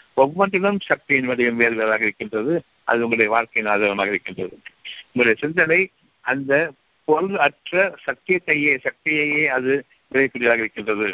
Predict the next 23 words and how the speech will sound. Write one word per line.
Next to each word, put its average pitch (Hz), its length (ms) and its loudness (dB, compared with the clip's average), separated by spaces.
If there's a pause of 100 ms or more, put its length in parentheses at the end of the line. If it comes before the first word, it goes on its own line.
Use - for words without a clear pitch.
(400)
அப்படிப்பட்ட 143 600 -2
அந்த 131 160 -2
வாழ்க்கையை 120 360 0
நீங்கள் 98 260 -6
வாழுங்கள். 95 440 -6 (760)
பார்ப்பதை 143 480 2
நம்பாதீர்கள், 123 760 -2
அது 107 260 -4
ஒரு 107 200 0 (520)
மாயை. 127 420 2 (260)
அந்த 113 280 -2 (140)
போர்த்தப்பட்ட 139 540 -2
உடல் 117 240 -2
நீங்கிவிடும். 131 460 -2 (360)
அதற்குள் 151 360 2
இருக்கக்கூடிய 143 440 0 (100)
நன்மையா 143 360 0
தீமையா 139 360 -2
என்பதை 123 300 -2
பார்க்கக்கூடிய 123 540 -4
சக்தி - 280 -4
உங்களுக்கு 113 300 -8
கிடையாது. 127 400 2